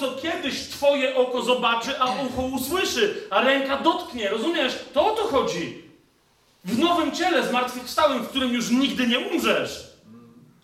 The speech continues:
O to mi idzie. Więc dla nas przelot do nieba jest tylko przelotem. Niektórzy zresztą, wiecie,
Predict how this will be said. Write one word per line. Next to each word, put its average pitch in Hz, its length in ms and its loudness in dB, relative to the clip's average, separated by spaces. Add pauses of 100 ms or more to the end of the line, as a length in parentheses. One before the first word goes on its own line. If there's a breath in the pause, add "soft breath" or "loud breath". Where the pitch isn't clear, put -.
O 349 120 4
to 370 160 0
mi 277 240 2
idzie. 165 340 -4 (1500)
Więc 277 220 2
dla 311 220 2
nas 311 220 2 (240)
przelot 247 680 0 (440)
do 233 140 2
nieba 240 400 2
jest 240 120 0
tylko 247 200 -8
przelotem. - 640 -2 (1200)
Niektórzy 262 460 -2
zresztą, 247 420 -2 (260)
wiecie, 202 600 0